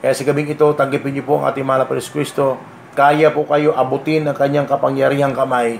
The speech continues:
upang kayo po ay papagalingin ang inyong mga karamdaman. Kaya sa gabing ito, tayo po'y manalangin. Sabihin niyo, "Amang banal, sa pangalan ni Jesus, ako po'y, ah, tumanggap sa'yo, tatanggapin kita na aking Diyos. Maraming salamat sa banal na salita na aking napakinggan sa gabing ito.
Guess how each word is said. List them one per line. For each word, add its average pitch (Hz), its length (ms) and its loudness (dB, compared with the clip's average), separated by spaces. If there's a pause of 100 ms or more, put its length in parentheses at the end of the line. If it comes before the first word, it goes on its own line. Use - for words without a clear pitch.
(440)
upang 131 320 0
kayo 135 220 2
po 135 260 -2
ay 127 320 0 (220)
papagalingin 123 580 2
ang 117 80 -6
inyong 120 160 -6
mga 113 160 -6
karamdaman. 107 480 -8 (160)
Kaya 131 80 -2
sa 156 80 -4
gabing 165 240 0
ito, 170 220 6
tayo 147 160 0
po'y 143 100 -4
manalangin. 175 480 4 (640)
Sabihin 151 320 2
niyo, 156 100 4
"Amang 147 160 4
banal, 156 240 4
sa 151 160 0
pangalan 143 320 2
ni 151 80 2
Jesus, 165 560 0 (400)
ako 135 140 0 (100)
po'y, 151 320 4
ah, 135 480 2 (400)
tumanggap 160 480 2
sa'yo, 165 240 0
tatanggapin 160 560 2
kita 143 460 2
na 147 100 -2
aking 143 240 -6
Diyos. 143 240 -2
Maraming 160 400 2
salamat 160 560 2
sa - 160 -6
banal 147 240 2
na 139 60 2
salita 147 260 0
na 147 160 2
aking 143 160 -2
napakinggan 143 480 0
sa 139 80 -6
gabing 139 320 -2
ito. 123 240 -4